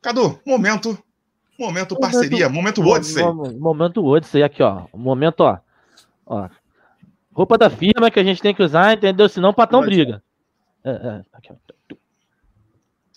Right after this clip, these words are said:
Speaker 1: É isso aí. Lembrando ao nosso caro ouvinte, telespectador, apoiador, simpatizante, que nós aqui do Big Tree temos uma parceria com a marca Odyssey. Tem estampas, assim, sensacionais, é pouco, tá?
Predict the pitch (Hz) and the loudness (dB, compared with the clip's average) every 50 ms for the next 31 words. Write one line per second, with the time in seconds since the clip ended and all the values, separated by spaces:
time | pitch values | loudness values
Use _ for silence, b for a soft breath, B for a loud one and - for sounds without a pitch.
0 | _ _ _ - - _ - - 139 135 135 156 151 - 190 156 117 104 101 104 | _ _ _ -20 -20 _ -8 -6 -4 -4 -4 -6 -6 -8 -6 -6 -4 -4 -4 -4
1 | 156 196 156 127 131 151 165 147 147 135 123 120 123 123 - - 110 - 120 113 | -4 -4 -4 -2 -2 -2 -2 0 -2 -2 -2 -2 -4 -6 -8 -8 -6 -4 -4 -2
2 | 117 127 131 110 107 131 135 - 123 - - 117 120 117 - - 135 123 - 110 | -2 -2 -2 -4 -4 -6 -6 -6 -8 -6 -6 -6 -6 -6 -8 -8 -10 -8 -6 -6
3 | 101 95 113 127 117 104 - - 147 151 139 107 98 92 110 127 127 113 - - | -6 -4 -4 -4 -4 -4 -4 -4 -4 -2 -2 -2 -4 -4 -4 -4 -4 -4 -6 -6
4 | - 180 170 - - 185 202 - - 139 117 143 165 170 151 - 175 160 B B | -6 -6 -6 -2 -2 -4 -2 -2 -2 -2 -2 -2 -2 -2 -4 -6 -8 -10 B B
5 | B B B 254 B B - 220 214 190 190 190 180 185 170 - 175 175 165 170 | B B B -20 B B -4 -4 -2 -2 -2 -2 -2 -4 -6 -8 -8 -6 -6 -6
6 | 170 156 160 - - 160 156 - 160 160 160 156 156 135 156 156 156 147 - 156 | -6 -6 -6 -6 -6 -8 -6 -6 -6 -6 -4 -4 -6 -6 -6 -6 -6 -6 -6 -8
7 | 151 - 151 147 147 147 - - 151 147 131 135 135 - - 120 113 117 143 156 | -8 -6 -6 -6 -6 -6 -6 -6 -6 -4 -4 -6 -6 -6 -4 -4 -2 -2 -2 -2
8 | 156 - - 165 160 160 160 B B B 240 196 B - 165 170 180 165 - _ | -2 -4 -4 -4 -6 -6 -8 B B B -20 -18 B -6 -4 -2 -2 -4 -6 _
9 | _ _ _ _ _ _ _ _ _ _ _ _ - 202 190 - - - 202 202 | _ _ _ _ _ _ _ _ _ _ _ _ -6 -4 -4 -4 -2 -2 0 0
10 | 196 - 196 185 170 180 170 - - 180 180 175 175 180 _ _ _ - - - | 0 0 -2 -2 -2 -4 -4 -2 -2 -2 -2 -2 -4 -8 _ _ _ -12 -8 -6
11 | - 208 202 - 190 180 185 - 175 147 151 160 165 156 147 170 165 165 165 - | -4 -4 -4 -4 -4 -4 -4 -4 -4 -2 -2 -2 -2 -4 -4 -4 -4 -4 -4 -6
12 | _ - 123 113 - - - 95 - b b b b b b b _ _ - 117 | _ -2 -2 -2 -2 -6 -10 -10 -10 b b b b b b b _ _ -4 -4
13 | 127 135 B | -4 -4 B